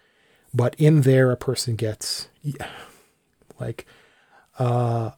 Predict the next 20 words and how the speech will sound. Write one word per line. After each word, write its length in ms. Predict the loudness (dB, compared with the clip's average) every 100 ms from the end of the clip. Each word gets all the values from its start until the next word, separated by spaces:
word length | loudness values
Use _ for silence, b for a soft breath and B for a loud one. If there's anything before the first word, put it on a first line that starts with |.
| _
a 100 | -8
classic 800 | -8 -4 0 0 0 0 -4 -2
dad 480 | 0 2 2 0 -2
would 180 | -6 -8
talk 300 | -4 -4 -2
about 180 | -2 -4
a 40 |
classic 560 | -6 -4 -2 -2 -4 -6 _ -12
son 600 | -2 0 0 -2 -6 -8
and 160 | -6 -4
say, 400 | 0 0 0 -2
"It's 140 | -2
about 300 | -2 -2 -2
getting 280 | -2 -2 -2
tougher," 480 | -4 -6 -6 -12 -16 _ _
right? 180 | -4 -2
We 100 | -2
have 200 | -2 -2
that 180 | -2 -4
stereotype. 720 | -6 -2 0 0 0 -2